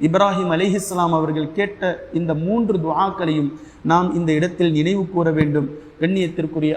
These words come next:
அல்லாஹ்வின் அடியார்களே, சிறந்த ஹஜ்ஜுடைய நாட்களிலே, நேரத்திலே நாம் இருக்கின்றோம். இந்த நேரங்களும் இந்த இட-, இந்த நேரங்களும் இந்த நாட்களும்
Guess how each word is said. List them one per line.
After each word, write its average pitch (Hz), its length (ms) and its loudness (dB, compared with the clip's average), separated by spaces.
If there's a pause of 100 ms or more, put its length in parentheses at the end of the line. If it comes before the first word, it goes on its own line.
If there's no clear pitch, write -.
அல்லாஹ்வின் 156 420 0
அடியார்களே, 147 600 0 (240)
சிறந்த 190 680 -2
ஹஜ்ஜுடைய 165 480 0
நாட்களிலே, 151 760 0
நேரத்திலே 156 560 -2
நாம் 147 260 0
இருக்கின்றோம். 185 600 0 (340)
இந்த 160 240 2
நேரங்களும் 170 720 0
இந்த 160 220 0
இட-, 151 240 -2
இந்த 160 260 0
நேரங்களும் 175 580 0
இந்த 156 200 0
நாட்களும் 170 600 0